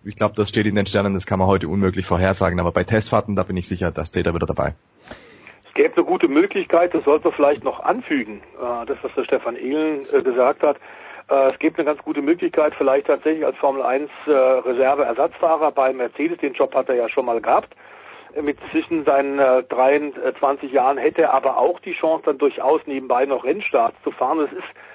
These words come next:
Speaker 2: einigen deutschen Fahrern in den letzten Jahrzehnten durchaus erfolgreich in Japan gelungen. Wir dürfen da an Ralf Schumacher,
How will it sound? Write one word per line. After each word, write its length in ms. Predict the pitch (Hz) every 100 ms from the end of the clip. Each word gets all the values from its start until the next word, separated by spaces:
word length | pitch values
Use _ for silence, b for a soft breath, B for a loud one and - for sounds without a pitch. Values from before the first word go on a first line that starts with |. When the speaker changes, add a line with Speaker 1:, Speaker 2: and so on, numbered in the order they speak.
| B -
Speaker 2:
einigen 320 | 143 160 156
deutschen 320 | 135 139 -
Fahrern 320 | - 156 160
in 60 | 151
den 100 | 147
letzten 500 | - 180 165 156 127
Jahrzehnten 680 | 139 139 - 160 170 170 156 B B B -
durchaus 380 | 160 - 147
erfolgreich 540 | 151 - 151 160 143 135
in 80 | 135
Japan 480 | 139 196 - 127
gelungen. 340 | 123 120 135 175
Wir 80 | 151
dürfen 260 | 151 147
da 140 | 135 123
an 80 |
Ralf 200 | 127 123
Schumacher, 520 | - 202 190 165 156